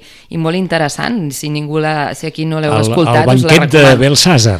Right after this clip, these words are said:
Speaker 1: Sí, sí, o sigui,
Speaker 2: Mhm.
Speaker 1: té moments espectaculars i realment a nivell, a nivell tècnic, eh, i, i de concentració era, era, era elevat. Però realment ha sigut una, un descobriment que el cor ens ha, ens ha agradat molt. I llavors,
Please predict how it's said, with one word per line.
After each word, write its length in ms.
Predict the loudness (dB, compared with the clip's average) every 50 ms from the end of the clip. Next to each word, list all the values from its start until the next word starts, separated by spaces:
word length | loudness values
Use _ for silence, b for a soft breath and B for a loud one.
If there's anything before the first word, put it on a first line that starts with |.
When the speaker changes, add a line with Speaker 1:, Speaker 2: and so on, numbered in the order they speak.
| -6 -12
Speaker 1:
Sí, 200 | -8 -4 -2 -2
sí, 280 | -2 -2 -4 -2 -2 -2 0
o 20 |
sigui, 160 | 0 0 -2
Speaker 2:
Mhm. 60 | 0
Speaker 1:
té 160 | 2 2 2 2
moments 360 | 2 0 0 0 -2 -2 -2 -4
espectaculars 760 | -4 -4 -4 -6 -4 -2 -2 -2 -2 -2 -2 0 0 0 0
i 60 | 0
realment 380 | 0 2 0 0 0 -2 -2 -2
a 80 | -2
nivell, 400 | -2 -2 0 0 0 0 0 -2 -2
a 100 | -4 -4
nivell 600 | -4 -4 -4 -2 -2 -2 -2 -2 -4 -6 -6 -2
tècnic, 640 | -2 0 0 0 -2 -2 -4 -4 -6 -10 -18 -12 -8
eh, 640 | -8 -6 -6 -6 -6 -6 -6 -8 -8 -8 -10 -10 -10
i, 440 | -8 -8 -8 -6 -8 -8 -8 -8 -8
i 20 |
de 140 | -8 -8 -8
concentració 600 | -8 -10 -10 -10 -10 -10 -10 -10 -10 -8 -6 -6
era, 180 | -4 -4 -4 -4
era, 520 | -4 -4 -2 -2 0 0 0 -2 -2 -4 -4
era 220 | -4 -4 -4 -4 -2
elevat. 340 | -2 -4 -4 -6 -8 -10 -14 B B B B B B B B B B B B B
Però 200 | -6 -4 -4 -2
realment 340 | -2 -2 -2 -2 -2 -4 -4
ha 60 | -4
sigut 240 | -4 -4 -4 -2 -2
una, 320 | -2 0 0 0 0 0 -2
un 100 | -2 -2
descobriment 600 | -2 -2 -2 -4 -4 -2 -2 -2 -4 -6 -6 -6
que 80 | -6 -4
el 300 | -4 -2 -4 -4 -4 -4
cor 180 | -4 -2 -2 -2
ens 240 | -2 -4 -6 -4
ha, 280 | -4 -2 -2 -2 -2 -4
ens 140 | -6 -6 -6
ha 40 | -6
agradat 300 | -4 -4 -4 -4 -4 -4
molt. 260 | -6 -6 -8 -8 -8 -8
I 60 | -6 -2
llavors, 320 | -2 -2 -2 -2 -6 -12